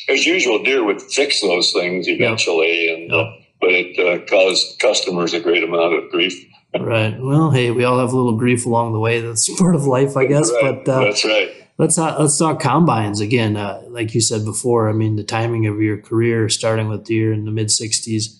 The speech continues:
Speaker 2: So on the combine front, you're talking about what, the forty-fives, the fifty-fives, the ninety-fives, one oh fives, up till getting into the modern ones. But what a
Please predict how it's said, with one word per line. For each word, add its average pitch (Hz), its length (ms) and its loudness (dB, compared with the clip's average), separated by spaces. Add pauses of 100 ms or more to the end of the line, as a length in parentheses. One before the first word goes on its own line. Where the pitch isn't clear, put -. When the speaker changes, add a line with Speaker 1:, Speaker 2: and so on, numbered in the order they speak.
(460)
Speaker 2:
So 107 400 2
on 110 120 2
the 107 80 2
combine 120 500 2
front, 113 320 0
you're 110 140 0
talking 107 340 -2
about 104 480 -2
what, 104 240 -4
the 95 80 -12
forty-fives, 107 720 -2
the - 80 -12
fifty-fives, 107 840 -6
the 98 60 -16
ninety-fives, 110 680 -4
one 120 160 -4
oh 110 100 -2
fives, 110 440 -2
up - 240 -10
till 113 480 0 (800)
getting 117 240 4
into 113 120 2
the 110 80 4
modern 117 420 2
ones. 110 220 0
But 107 140 -6
what 127 200 4
a 127 60 2